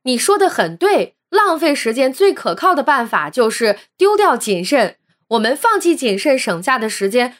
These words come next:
都会在我们日后遇到层出不穷的问题里，以更大的代价花出去。”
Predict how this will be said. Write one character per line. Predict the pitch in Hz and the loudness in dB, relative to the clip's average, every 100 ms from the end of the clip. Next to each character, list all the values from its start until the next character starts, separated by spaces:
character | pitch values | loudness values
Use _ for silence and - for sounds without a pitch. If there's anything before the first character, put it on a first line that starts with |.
| _ | _
都 | 359 427 | 2 2
会 | 427 277 | 2 2
在 | 262 240 | 2 2
我 | |
们 | 165 185 | 0 -2
日 | 277 277 | 0 -2
后 | 269 254 | 0 -2
遇 | 254 262 | 0 0
到 | 247 214 - _ | 0 0 -4 _
层 | - 208 277 | -4 -4 2
出 | 381 | 4
不 | 392 349 | 4 2
穷 | 254 | 0
的 | 220 262 | -2 0
问 | 381 294 | 0 -2
题 | - 220 226 | -6 -6 -4
里， | 240 170 _ _ | -2 -4 _ _
以 | 214 202 | -6 -4
更 | 392 440 269 | -2 -2 0
大 | 294 | 0
的 | 214 | 0
代 | 202 403 330 | -2 0 0
价 | 220 202 | 0 -2
花 | 175 208 202 | 0 -2 -2
出 | 226 | -4
去。” | 202 202 165 | -2 -4 -4